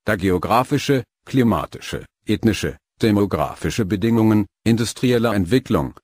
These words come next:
natürlicher Reichtum, Vorhandensein oder Nicht-Vorhandensein von Rohstoffen, landwirtschaftliche Möglichkeiten, Umweltbedingungen,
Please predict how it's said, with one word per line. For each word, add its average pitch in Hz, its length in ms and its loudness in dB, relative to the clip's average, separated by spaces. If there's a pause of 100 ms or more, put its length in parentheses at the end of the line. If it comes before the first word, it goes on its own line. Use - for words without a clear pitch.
(140)
natürlicher 143 600 0
Reichtum, 98 480 -4 (240)
Vorhandensein 110 680 0
oder 101 180 -2
Nicht-Vorhandensein 127 1040 0
von 80 220 -2
Rohstoffen, 104 720 0 (180)
landwirtschaftliche 104 840 -2
Möglichkeiten, 110 880 0 (180)
Umweltbedingungen, 107 920 2